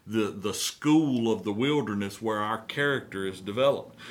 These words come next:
You know, one of the most interesting things to me is a, is a simple little verse in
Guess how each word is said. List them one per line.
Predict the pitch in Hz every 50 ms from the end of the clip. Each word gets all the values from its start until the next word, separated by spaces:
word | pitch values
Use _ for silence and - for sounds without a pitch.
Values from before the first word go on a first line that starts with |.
| - - -
You | - 170
know, | 175
one | 214 220
of | 180
the | 139 120 101 92 -
most | - 123 127 127 127 - -
interesting | - 135 139 139 - 123 113 - - 110 104 101 110
things | 117 117 117 117 110 113 -
to | 101
me | 101 101 101 101
is | 95 - 104
a, | 98 - -
is | 110 104 98
a | 98 92 87 87
simple | - - - 151 165 165 165 147
little | 135 131 135 135 127
verse | 107 104 98 101 107 - -
in | 104 95